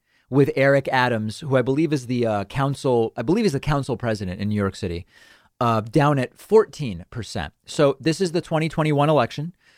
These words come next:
Uh, the New York City mayoral election is on November second, twenty twenty-one. The primary is on June twenty-second. So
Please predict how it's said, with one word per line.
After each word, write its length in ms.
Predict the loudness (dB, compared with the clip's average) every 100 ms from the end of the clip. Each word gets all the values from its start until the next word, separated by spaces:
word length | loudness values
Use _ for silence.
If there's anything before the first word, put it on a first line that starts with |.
| _ _ -4
Uh, 100 | -2
the 140 | 0
New 180 | 2 6
York 180 | 6 4
City 400 | 0 -2 0 -4
mayoral 680 | -2 0 4 4 4 2 0
election 420 | 0 0 -2 -6
is 80 | -4
on 140 | -2
November 380 | -2 -2 -2 -2
second, 380 | -2 -2 -2 -6 _ -8
twenty 260 | -4 -4
twenty-one. 560 | -2 0 2 2 0 -4 _ _ _ -8
The 140 | -2
primary 600 | 0 4 2 2 0 2 2
is 180 | 0
on 160 | 0 -2
June 200 | -2 -2
twenty-second. 640 | -2 -2 -2 -2 -2 -4
So 240 | 0 0